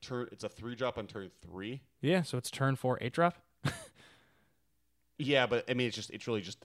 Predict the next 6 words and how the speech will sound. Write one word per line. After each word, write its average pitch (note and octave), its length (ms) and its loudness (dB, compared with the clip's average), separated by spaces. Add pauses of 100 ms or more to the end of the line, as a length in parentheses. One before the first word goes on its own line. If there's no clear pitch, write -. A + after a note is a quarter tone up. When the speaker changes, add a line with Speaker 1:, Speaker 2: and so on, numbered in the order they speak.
(120)
Speaker 1:
a G2 80 0
turn F#2+ 440 -2 (240)
four, G2 520 -2 (340)
f-, - 300 -20 (140)
two G#2 280 -2
drop, F2 360 0